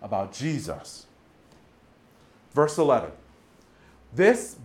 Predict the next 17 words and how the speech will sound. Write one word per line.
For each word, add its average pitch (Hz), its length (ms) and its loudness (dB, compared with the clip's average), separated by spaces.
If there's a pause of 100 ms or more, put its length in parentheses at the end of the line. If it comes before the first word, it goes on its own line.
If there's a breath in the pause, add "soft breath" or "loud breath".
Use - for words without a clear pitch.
(140)
beginning 226 580 0
of 170 200 2
miracles 110 960 -2 (540 soft breath)
did 160 280 2
Jesus 98 580 -6 (400)
in 123 180 -4
Cana 120 600 0 (240)
of 120 180 -4
Galilee, 104 560 0 (680 loud breath)
and 120 280 -8
manifested 151 1080 -4
forth 127 480 -6
his 120 220 -8
glory, 92 580 -8 (460 soft breath)
and 139 360 0
his 107 240 -10
disciples 120 1120 -8